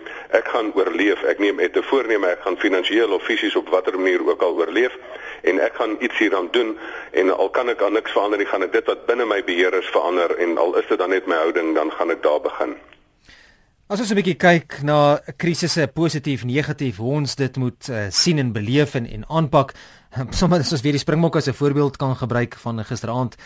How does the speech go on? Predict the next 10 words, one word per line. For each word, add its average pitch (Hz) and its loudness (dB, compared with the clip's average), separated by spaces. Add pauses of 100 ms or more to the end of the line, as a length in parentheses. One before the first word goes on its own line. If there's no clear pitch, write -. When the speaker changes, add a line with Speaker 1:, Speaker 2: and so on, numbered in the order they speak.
(240)
Speaker 2:
Kyk, 139 -4
ons 127 -2
het - -8
verloor 127 2
en 135 -2
ons 107 -4
het 104 -6
sleg - -2
verloor, 127 2 (380)
maar 139 0